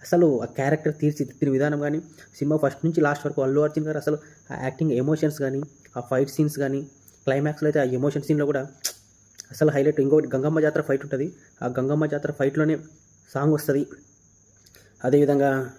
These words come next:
ఎమోషన్స్ ఉంటాయి. హ్మ్? ఫ్యామిలీకి సంబంధించి, ఇంటి పేరు గురించి మనం పుష్ప వన్లో చూస్తాం కదా, దానికి సంబంధించి రిలేటెడ్ ఉంటది. అసలు అల్లు అర్జున్ క్యారెక్టర్ వైల్డ్ ఫైర్,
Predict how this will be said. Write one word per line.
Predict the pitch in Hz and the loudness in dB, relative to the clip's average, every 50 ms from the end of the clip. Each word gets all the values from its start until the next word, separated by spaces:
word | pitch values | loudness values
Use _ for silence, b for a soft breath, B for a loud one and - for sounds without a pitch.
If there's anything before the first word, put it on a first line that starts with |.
| - | -4
ఎమోషన్స్ | - 131 143 160 151 156 151 147 - | 0 2 4 4 2 2 -2 -2 -2
ఉంటాయి. | 151 131 139 131 131 135 135 - - - _ _ - | 0 0 0 0 0 -2 -6 -8 -12 -20 _ _ -2
హ్మ్? | 147 165 180 165 - B B B B B - | 0 0 0 -2 -6 B B B B B -2
ఫ్యామిలీకి | 143 135 147 151 147 - | 0 4 4 4 2 2
సంబంధించి, | 147 135 147 143 - 143 | 0 -2 -2 0 0 0
ఇంటి | 139 156 | -2 4
పేరు | 151 156 151 | 4 4 2
గురించి | 139 139 147 147 143 - 143 135 131 131 B B B B B B - | 2 -2 -2 -2 0 0 -2 -2 -2 -6 B B B B B B -2
మనం | 143 135 | -2 0
పుష్ప | - 139 131 - | 0 -2 0 2
వన్లో | 151 139 135 135 143 151 | 2 2 2 2 2 2
చూస్తాం | 143 135 139 143 135 | 2 0 -2 -2 -2
కదా, | 131 143 | -2 -2
దానికి | 151 - 139 127 - | -2 -2 -2 -2 -2
సంబంధించి | 131 139 143 143 143 131 | -2 -2 0 0 0 0
రిలేటెడ్ | 131 139 151 156 151 143 | 2 2 2 2 2 0
ఉంటది. | 139 131 131 123 131 135 - - - _ b b b b b b _ _ - | 2 -2 -2 -2 -4 -6 -8 -14 -20 _ b b b b b b _ _ -12
అసలు | - - 160 156 147 127 113 - - - _ _ _ _ _ _ _ _ _ _ _ _ _ _ _ _ _ _ _ _ _ _ _ _ _ - _ - - - - _ - - - - - - - - - - - | 0 2 4 4 4 2 2 -4 -12 -20 _ _ _ _ _ _ _ _ _ _ _ _ _ _ _ _ _ _ _ _ _ _ _ _ _ -20 _ -20 -20 -20 -20 _ -20 -20 -20 -20 -20 -20 -20 -20 -20 -4 0
అల్లు | 143 147 156 160 | 4 6 6 6
అర్జున్ | 160 147 139 156 147 | 4 4 2 -2 0
క్యారెక్టర్ | 143 151 147 143 - 180 170 | 0 0 0 2 0 0 0
వైల్డ్ | 156 143 135 139 151 160 156 | 2 2 2 2 4 2 2
ఫైర్, | 156 147 139 143 143 | 2 2 -2 0 -2